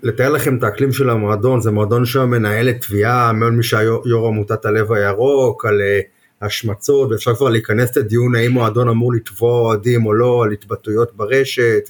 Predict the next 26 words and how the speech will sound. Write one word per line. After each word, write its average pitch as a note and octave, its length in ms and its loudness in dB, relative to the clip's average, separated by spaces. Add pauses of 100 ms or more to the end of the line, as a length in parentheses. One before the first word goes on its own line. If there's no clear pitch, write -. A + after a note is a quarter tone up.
ועל - 880 -6
הפגנות, A2 760 0
אבל, G#2+ 360 0
אה, G#2+ 220 2 (540)
העסק, B2+ 500 0
אה, A#2 500 2 (100)
הלך A#2 400 0
ופשוט B2+ 580 -2
הידרדר, A#2 640 0
בלי B2 280 -2
קשר D#3 240 0
ל-, A2+ 260 0
למה A#2 140 -2
שקרה A#2 320 0
על, A2 180 0
על G#2+ 120 -2
כר A#2+ 240 0
הדשא, G#2 680 0 (100)
המועדון A2 440 0
ירד B2 560 0
ועלה A2 380 0
ליגה, B2+ 500 0 (180)
עשה C3 300 0
אי C3+ 220 2
אלו C3 140 2
סבבים, A#2 680 0